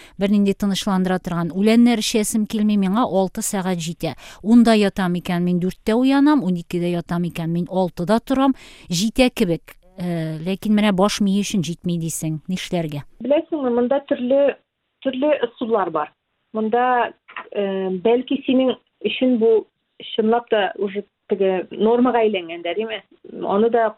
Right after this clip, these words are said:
Speaker 2: карарга кирәк. Ләкин, э, баш мие өчен сигез сәгать кирәк, йокы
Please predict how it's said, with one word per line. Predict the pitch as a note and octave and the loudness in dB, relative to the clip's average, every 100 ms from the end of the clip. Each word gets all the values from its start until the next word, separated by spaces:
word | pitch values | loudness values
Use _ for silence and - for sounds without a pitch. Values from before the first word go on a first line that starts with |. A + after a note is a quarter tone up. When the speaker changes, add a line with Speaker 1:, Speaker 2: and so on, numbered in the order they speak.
| - | -4
Speaker 2:
карарга | G#3 G#3 G3 | -2 0 -2
кирәк. | G3 F#3+ E3+ E3 | -4 -2 -2 -2
Ләкин, | G3+ A3+ B3+ B3 | -2 -2 -2 -4
э, | - F3+ F3+ F3 F3 E3+ E3 E3+ _ _ _ _ _ _ _ | -4 -4 -4 -4 -4 -4 -4 -6 _ _ _ _ _ _ _
баш | - F#3 A3 B3 | -8 0 0 2
мие | B3 A3+ | 2 2
өчен | A#3 C4 C4 | 2 0 0
сигез | A3+ A3+ A#3 | 0 0 0
сәгать | G#3+ G3+ G#3 - | 0 0 -2 -6
кирәк, | - G#3 F#3+ - | -2 0 0 -4
йокы | - G3+ G#3 | -6 -6 -6